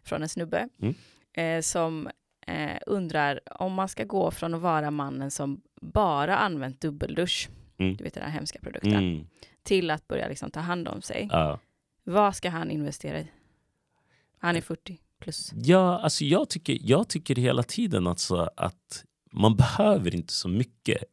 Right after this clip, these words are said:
Speaker 2: Alltså, jag tänker så i min modestil också.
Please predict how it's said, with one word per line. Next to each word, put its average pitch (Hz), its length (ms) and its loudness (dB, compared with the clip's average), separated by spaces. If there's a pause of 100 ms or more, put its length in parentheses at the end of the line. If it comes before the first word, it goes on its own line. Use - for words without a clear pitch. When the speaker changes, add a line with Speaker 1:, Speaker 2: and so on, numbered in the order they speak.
(140)
Speaker 2:
Alltså, 98 240 2 (520)
jag 120 240 8
tänker 135 220 4
så 92 280 4
i 85 120 0
min 90 180 2
modestil 95 640 0
också. - 260 -2